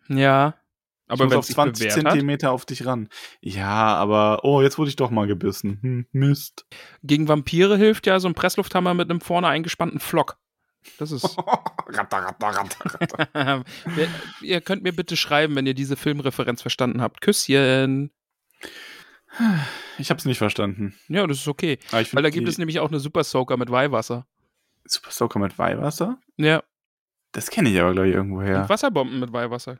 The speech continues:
Speaker 1: auch.
Speaker 2: Nee, dann kenn ich so. Na, Moment.
Speaker 1: Ja?
Speaker 2: Ah.
Speaker 1: Überlegst noch, oder?
Speaker 2: Nee, ja, ich überleg noch.
Speaker 1: Okay.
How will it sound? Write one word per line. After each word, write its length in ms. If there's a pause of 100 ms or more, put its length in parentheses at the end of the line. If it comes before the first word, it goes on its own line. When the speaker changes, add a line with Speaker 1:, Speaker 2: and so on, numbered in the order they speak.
(120)
Speaker 1:
auch. 260 (380)
Speaker 2:
Nee, 140
dann 160
kenn 120
ich 120
so. 100 (100)
Na, 220
Moment. 420 (540)
Speaker 1:
Ja? 260 (380)
Speaker 2:
Ah. 100
Speaker 1:
Überlegst 400
noch, 180
oder? 300 (240)
Speaker 2:
Nee, 460
ja, 140
ich 100
überleg 300
noch. 220 (320)
Speaker 1:
Okay. 320